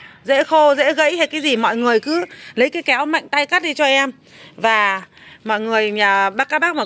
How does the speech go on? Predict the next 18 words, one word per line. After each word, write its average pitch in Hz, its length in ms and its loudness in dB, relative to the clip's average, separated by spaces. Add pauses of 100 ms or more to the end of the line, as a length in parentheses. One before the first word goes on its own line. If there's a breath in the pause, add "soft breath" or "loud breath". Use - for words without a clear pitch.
có 208 100 0
Atonic 277 560 0
này 220 160 -2 (420 loud breath)
hoặc 214 160 -2
là 214 120 2
B 226 80 0 (120)
một 269 220 4 (520 loud breath)
thì 214 220 -2
các 269 120 -2
bác 311 160 0
hòa 233 280 0
ra 240 160 0
cho 277 120 -4
em, 254 260 0 (500 soft breath)
ngâm 294 260 0 (180)
hoặc 220 200 -4
là 214 100 2
phun, 311 300 -2